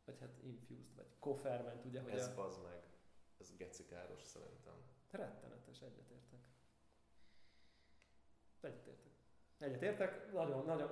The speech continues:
Speaker 1: lehet, lehet, hogy nincs igazam, lehet, hogy rosszul látjuk, lehet, hogy lesz valami nagy vészfék, lehet, hogy rosszul értelmeztünk itt mindent a szabályzat mondataiból,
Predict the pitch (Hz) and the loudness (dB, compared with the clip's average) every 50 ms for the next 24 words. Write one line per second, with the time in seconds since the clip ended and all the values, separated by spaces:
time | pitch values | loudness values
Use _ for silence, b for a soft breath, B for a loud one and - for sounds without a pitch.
0 | 180 185 170 202 214 170 160 165 175 - 226 185 165 151 143 139 135 127 139 131 | 6 8 10 10 10 10 8 6 6 8 8 8 8 6 4 4 2 2 0 0
1 | 123 123 123 131 127 147 156 160 160 156 156 147 135 127 131 143 139 139 - 139 | 0 0 2 4 4 6 6 8 6 6 6 4 4 4 4 2 2 2 0 0
2 | 143 139 131 131 131 127 - - 160 175 165 156 151 151 147 143 135 135 135 - | 2 4 4 4 4 2 0 0 0 2 4 4 4 6 6 6 8 6 6 6
3 | - 135 127 123 127 127 127 120 123 - 127 123 127 127 - - - 151 156 170 | 4 2 2 4 4 4 2 2 0 0 0 0 0 -2 -2 -4 -4 -4 -2 -4
4 | 175 - - 135 135 - 131 139 143 139 - - 139 131 131 131 127 127 123 123 | -2 -2 -2 -2 0 0 2 2 2 2 2 2 2 2 2 2 2 2 0 0
5 | 123 - - - 127 120 123 127 127 127 123 120 123 127 123 123 123 139 175 190 | 0 -4 -6 -6 -6 -6 -6 -6 -4 -4 -2 -2 -2 -2 -2 -2 -2 -2 -4 -4
6 | 180 - 143 131 120 120 123 B B B B B B B - 131 127 120 123 117 | -4 -4 -4 -4 -4 -4 -6 B B B B B B B -2 0 2 4 4 4
7 | 113 120 120 123 123 123 123 123 127 127 131 127 127 123 123 135 151 160 175 | 4 4 2 0 0 0 0 -2 -2 -4 -4 -6 -6 -4 -4 -2 0 0 0